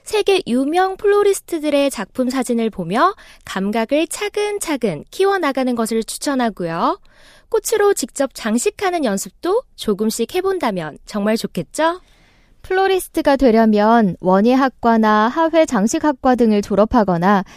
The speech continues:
Speaker 2: 아니면 학원이나 직업 전문 학교 등에서 플로리스트가 되기 위한 이론과 실기 교육을 받을 수 있습니다. 또 한국산업인력공단에서 시행하는 하회 장식 기능사,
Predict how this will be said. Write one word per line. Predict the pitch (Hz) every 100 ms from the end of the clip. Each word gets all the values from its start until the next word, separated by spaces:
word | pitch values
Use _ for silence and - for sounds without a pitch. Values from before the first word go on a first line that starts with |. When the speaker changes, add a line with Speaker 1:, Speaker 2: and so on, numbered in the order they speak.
| - - -
Speaker 2:
아니면 | 170 202 226 220 220 220 220 254
학원이나 | 349 381 370 320 285
직업 | 277 226 277 285
전문 | 269 254 254
학교 | 247 - 233
등에서 | 220 185 175 247 226 170 -
플로리스트가 | 320 330 339 311 - 247
되기 | 240 185 202 185
위한 | 180 208 196 190
이론과 | 202 226 254 226 220 233
실기 | - 339 339 330
교육을 | - 214 240 233 214 170
받을 | 196 185 196
수 | -
있습니다. | 175 - 202 185 165 151 156 - - - _ _ -
또 | 220 208 233
한국산업인력공단에서 | 294 294 302 - 359 359 320 294 285 233 233 240 226 240
시행하는 | 233 254 240 220 202 208 214
하회 | 247 277 277 262
장식 | 247 196 214 269 -
기능사, | 220 208 208 208 165